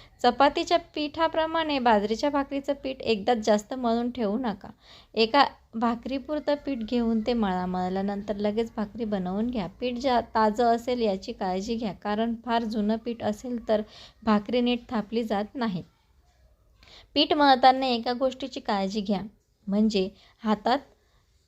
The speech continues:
व्यवस्थित मळून घ्या. हातानं पीठ व्यवस्थित मळून घ्या. पाणी जास्त किंवा कमी असू नये. हळूहळू पाणी घाला, ज्यामुळे भाकरी परफेक्ट बनते. तुम्ही या भाकरीत आवडीनुसार तीळसुद्धा किंवा मीठ, मिरची आवडीनुसार घालू शकता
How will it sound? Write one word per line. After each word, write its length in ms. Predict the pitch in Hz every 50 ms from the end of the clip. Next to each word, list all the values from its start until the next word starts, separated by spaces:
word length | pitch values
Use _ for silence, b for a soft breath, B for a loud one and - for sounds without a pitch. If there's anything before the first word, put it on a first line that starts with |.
| _ _ _ _ 220
व्यवस्थित 540 | 226 226 214 226 247 240 - 294 285 -
मळून 420 | 269 233 214 202 208 220 233 247 240
घ्या. 160 | 240 208 165 - - _ _ _ _ _ _ _ 202
हातानं 400 | 208 202 202 240 233 254 294 302 285 -
पीठ 160 | 269 269 277
व्यवस्थित 520 | 233 214 202 202 226 233 - 285 277 -
मळून 360 | 233 208 202 208 214 226 233
घ्या. 160 | 226 233 190 165
पाणी 380 | - - 180 180 196 226 240
जास्त 340 | 214 214 214 214 214 - 262 240 233
किंवा 180 | 254 247 254 247
कमी 300 | 254 - 202 190 214 220
असू 280 | 214 208 208 - 254
नये. 220 | 233 226 214 170 -
हळूहळू 560 | 175 185 196 202 220 262 233 220 220 233 240
पाणी 360 | 240 226 202 196 202 220 226
घाला, 300 | 226 226 214 190 175 170
ज्यामुळे 400 | 170 208 214 220 226 233 233 233
भाकरी 360 | 226 247 226 226 - 233 247
परफेक्ट 500 | 233 - 208 196 196 - 247 233 - 254
बनते. 380 | 233 233 202 180 180 - - - B B B B B B B
तुम्ही 320 | 247 247 262 285 302 302 302
या 100 | 294 285
भाकरीत 380 | 240 247 226 226 - 247 254 254 - -
आवडीनुसार 560 | 208 208 214 233 233 240 247 240 262 233 233 226 - -
तीळसुद्धा 640 | 254 247 254 247 240 247 254 233 214 208 247 247 247 247 B B B B B B
किंवा 220 | 254 247 254 269
मीठ, 260 | 254 247 247 240 247
मिरची 400 | 285 247 233 226 220 220 - 262
आवडीनुसार 640 | - 196 196 196 202 220 214 220 220 214 254 240 226
घालू 280 | 240 220 202 190 196
शकता 380 | 220 - 233 202 - - -